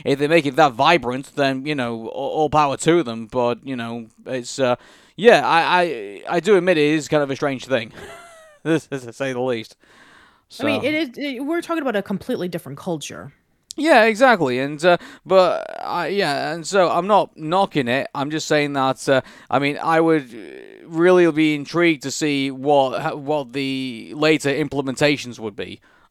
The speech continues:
Speaker 1: of this skill, effectively.
Speaker 2: Mm-hmm.
Speaker 1: So
Speaker 2: Right.
Speaker 1: that's what, that's what I question. So.
Speaker 2: Yeah. I, I'm sure that they can be able to play around with it. I mean, if they're learning about the,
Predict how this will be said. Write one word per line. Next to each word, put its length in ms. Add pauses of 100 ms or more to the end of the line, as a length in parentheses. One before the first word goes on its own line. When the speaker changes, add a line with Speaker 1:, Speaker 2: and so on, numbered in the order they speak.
(100)
Speaker 1:
of 360
this 160
skill, 460 (540)
effectively. 600
Speaker 2:
Mm-hmm. 180 (300)
Speaker 1:
So 360
Speaker 2:
Right. 400
Speaker 1:
that's 180
what, 100
that's 120
what 120
I 80
question. 520 (920)
So. 60
Speaker 2:
Yeah. 280 (260)
I, 160
I'm 80
sure 160
that 120
they 140
can 180
be 100
able 160
to 100
play 200
around 260
with 120
it. 60
I 40
mean, 140
if 80
they're 160
learning 340
about 380
the, 260